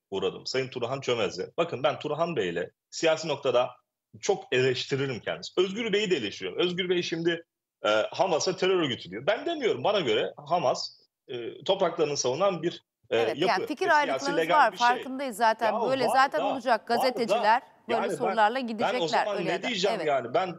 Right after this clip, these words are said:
Speaker 1: tanımıyorum, işte şey yapmıyorum. Benim vatan, bayrak, ezanla, e, derdi olmayan herkese görüşürüm. Mesela H D P'den kimseyle görüşmedim bugüne kadar,
Speaker 2: Şimdi,
Speaker 1: görüşmem de.
Speaker 2: şimdi tabii
Speaker 1: Şuraya
Speaker 2: biz
Speaker 1: geleceğim,
Speaker 2: gazeteciler
Speaker 1: şuraya geleceğim.
Speaker 2: herkesle her şeyi
Speaker 1: İkiyüzlülük.
Speaker 2: konuşuruz yani. Bu,
Speaker 1: Evet,
Speaker 2: bu işimiz bu
Speaker 1: ikiyüzlülük
Speaker 2: zaten.
Speaker 1: nerede başlıyor
Speaker 2: Savaş
Speaker 1: biliyor musunuz
Speaker 2: ortamından
Speaker 1: Leyla Hanım?
Speaker 2: bile pres
Speaker 1: Evet.
Speaker 2: yazar.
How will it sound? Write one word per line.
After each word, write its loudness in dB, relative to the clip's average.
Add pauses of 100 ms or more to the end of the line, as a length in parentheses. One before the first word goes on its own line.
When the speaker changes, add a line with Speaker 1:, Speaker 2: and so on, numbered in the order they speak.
Speaker 1:
tanımıyorum, 0 (260)
işte -2
şey 0
yapmıyorum. 0
Benim -2
vatan, 0
bayrak, 2 (100)
ezanla, 0 (180)
e, -6 (300)
derdi 2
olmayan 0
herkese -2
görüşürüm. -4
Mesela -2
H 2
D 0
P'den 0
kimseyle -4
görüşmedim -2
bugüne -2
kadar, 0
Speaker 2:
Şimdi, 0
Speaker 1:
görüşmem -2
de. 0
Speaker 2:
şimdi 0
tabii 2
Speaker 1:
Şuraya 0
Speaker 2:
biz 0
Speaker 1:
geleceğim, 0
Speaker 2:
gazeteciler 0
Speaker 1:
şuraya 4
geleceğim. 6
Speaker 2:
herkesle 0
her 8
şeyi -8
Speaker 1:
İkiyüzlülük. -2
Speaker 2:
konuşuruz -4
yani. 4
Bu, -2
Speaker 1:
Evet, 0
Speaker 2:
bu -6
işimiz -6
bu 0
Speaker 1:
ikiyüzlülük 0
Speaker 2:
zaten. 4
Speaker 1:
nerede 2
başlıyor -4
Speaker 2:
Savaş 4
Speaker 1:
biliyor -2
musunuz -2
Speaker 2:
ortamından 0
Speaker 1:
Leyla 4
Hanım? -4
Speaker 2:
bile 0
pres 4
Speaker 1:
Evet. -8
Speaker 2:
yazar. 0